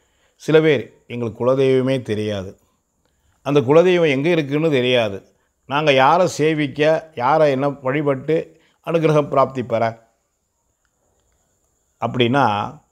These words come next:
குலதெய்வம்ங்கிறது முதல்ல நம் குலத்தை காப்பாற்றக்கூடியது. அப்போ குலத்தை காப்பாற்றக்கூடிய தெய்வம், நாம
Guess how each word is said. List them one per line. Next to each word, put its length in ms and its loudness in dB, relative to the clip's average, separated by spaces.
குலதெய்வம்ங்கிறது 1040 2
முதல்ல 680 2
நம் 300 -4
குலத்தை 640 0
காப்பாற்றக்கூடியது. 1040 -4
அப்போ 380 -2
குலத்தை 580 2
காப்பாற்றக்கூடிய 1040 0
தெய்வம், 720 -2
நாம 440 2